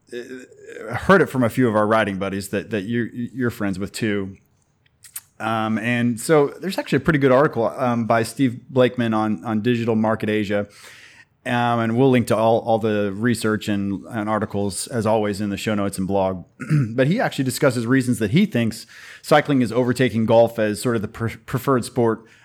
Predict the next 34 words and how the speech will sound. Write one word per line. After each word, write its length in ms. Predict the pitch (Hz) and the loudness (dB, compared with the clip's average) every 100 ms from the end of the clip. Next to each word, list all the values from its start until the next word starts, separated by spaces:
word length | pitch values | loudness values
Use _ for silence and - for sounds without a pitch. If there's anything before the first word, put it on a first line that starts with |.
| _ | _
of 180 | 113 110 | -6 2
business, 500 | 131 113 117 - - | 2 4 0 -2 -10
bus-, 280 | - 131 117 | -4 -2 -2
bleh, 440 | - 107 113 - - _ - | -4 -4 -2 -2 -10 _ 0
business 340 | 143 131 - | 0 0 -2
executives. 560 | 98 110 - 85 - - - - - _ _ - | -4 -4 -4 -10 -14 -20 -20 -20 -20 _ _ -4
And 80 | 135 | 2
among 280 | 147 208 233 | 4 6 6
his 160 | 208 | 4
points, 500 | - 175 160 127 113 | 2 2 4 4 0
he 160 | 160 160 | -2 2
noted 380 | 147 139 131 113 | 4 6 4 4
that 420 | 117 113 107 - _ _ | 4 4 0 -8 _ _
golf 260 | 139 185 185 | 4 4 4
memberships 460 | 175 170 175 175 | -2 -2 -2 0
are 380 | 156 165 185 175 _ _ 139 131 - | 0 0 -2 -8 _ _ -20 -12 -8
declining 600 | 139 - 127 113 120 123 | -2 2 4 2 0 2
while 220 | 113 110 | 4 4
bike 320 | 95 123 135 | 2 2 0
sales 560 | - 135 135 131 131 120 | 0 4 6 6 4 0
and 220 | 110 107 | -4 -4
cycling 640 | - 143 143 135 120 113 | 0 2 2 -2 -4 -4
racing 300 | 110 120 117 | -4 -4 -2
licenses 560 | 113 113 - 110 104 95 | -2 -2 -2 -6 -6 -4
are 80 | 104 | -2
on 120 | 104 | -2
the 60 | 107 | 0
rise. 340 | 95 85 98 | -2 -2 -6
I 40 | 120 | -4
thought 140 | 117 | -2
that 80 | 113 | -2
was 100 | 110 | -4
pretty 220 | - 82 | -6 -6
interesting. 540 | 92 98 92 92 101 | -6 -8 -8 -6 -8